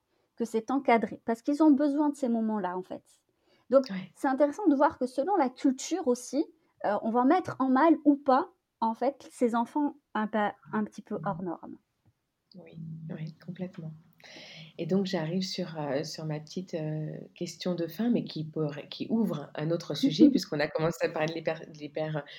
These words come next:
Speaker 2: de l'eau potentialité et c'est encore un, un,
Speaker 1: Un
Speaker 2: un
Speaker 1: autre
Speaker 2: autre
Speaker 1: sujet,
Speaker 2: sujet, je
Speaker 1: ouais.
Speaker 2: trouve.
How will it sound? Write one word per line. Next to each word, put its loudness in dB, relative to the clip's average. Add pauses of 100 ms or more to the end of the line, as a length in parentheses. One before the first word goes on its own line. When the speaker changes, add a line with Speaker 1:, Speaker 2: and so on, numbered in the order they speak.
Speaker 2:
de 6
l'eau 6
potentialité 2
et 0
c'est -8
encore 2
un, -4 (320)
un, -4
Speaker 1:
Un -2
Speaker 2:
un -2
Speaker 1:
autre 0
Speaker 2:
autre -2
Speaker 1:
sujet, -6
Speaker 2:
sujet, -
je -4
Speaker 1:
ouais. -6
Speaker 2:
trouve. -8